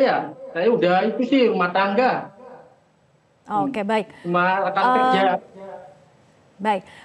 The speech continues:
Speaker 2: Mas Warsono kapan terakhir bertemu dengan Peggy?
Speaker 1: Ya, itu.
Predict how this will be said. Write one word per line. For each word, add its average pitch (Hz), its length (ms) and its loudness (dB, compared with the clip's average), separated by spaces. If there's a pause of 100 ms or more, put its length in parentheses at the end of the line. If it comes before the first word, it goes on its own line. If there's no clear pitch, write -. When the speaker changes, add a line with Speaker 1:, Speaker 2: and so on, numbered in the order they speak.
Speaker 2:
Mas 262 160 0
Warsono 311 400 2
kapan 294 240 0
terakhir 247 400 0 (320)
bertemu 247 320 2
dengan 240 240 2
Peggy? 202 320 0 (2000)
Speaker 1:
Ya, 202 580 2
itu. 240 240 2